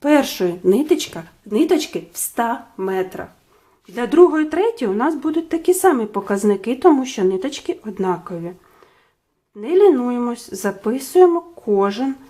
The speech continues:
раз. Третя нитка в нас теж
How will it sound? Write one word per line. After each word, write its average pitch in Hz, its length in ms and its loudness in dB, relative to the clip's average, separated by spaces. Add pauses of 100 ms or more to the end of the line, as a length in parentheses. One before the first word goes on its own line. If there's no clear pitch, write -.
(160)
раз. 170 540 -8 (840)
Третя 180 400 -6
нитка 370 440 4
в 339 80 4
нас 339 280 -2
теж 254 600 -4